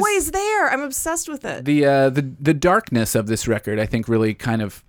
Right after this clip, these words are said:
Speaker 2: I don't know that it comes through with this, like, uh, pink kind of neon font, but
Speaker 1: It's like half of it is, like, very Copacabana and the <laughs> other half is very, yeah, like you said, like,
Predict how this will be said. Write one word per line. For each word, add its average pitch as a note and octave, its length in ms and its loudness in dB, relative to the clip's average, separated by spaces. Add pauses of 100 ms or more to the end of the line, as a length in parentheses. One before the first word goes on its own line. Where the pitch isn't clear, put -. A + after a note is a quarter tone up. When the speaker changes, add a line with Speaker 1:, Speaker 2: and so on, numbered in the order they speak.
(160)
Speaker 2:
I D#3 80 -2
don't A#3 120 4
know B3 140 4
that A3 120 2
it G3 60 -4
comes G#3 260 0
through B3 240 2
with F#3+ 140 2
this, B2 240 2
like, B2 260 2
uh, C3 380 4 (180)
pink E3+ 400 0 (180)
kind D3 240 2
of C3 200 2
neon C#3+ 500 4
font, D3 520 0
but - 120 2
Speaker 1:
It's - 260 -4
like G#4+ 400 2
half E4+ 460 0
of G4+ 140 -2
it G#4 200 0
is, D4 200 -2
like, C4+ 200 2
very A#3+ 320 2
Copacabana F#3 1300 -2
and A3 200 0
the B3+ 140 2
<laughs> - 0 -
other C#4 360 4
half C4 400 0
is A#3 240 -2
very, F#3 960 -2
yeah, F4+ 180 2
like A#3 180 0
you A#3 60 -12
said, B3 220 -4
like, A#3 300 -4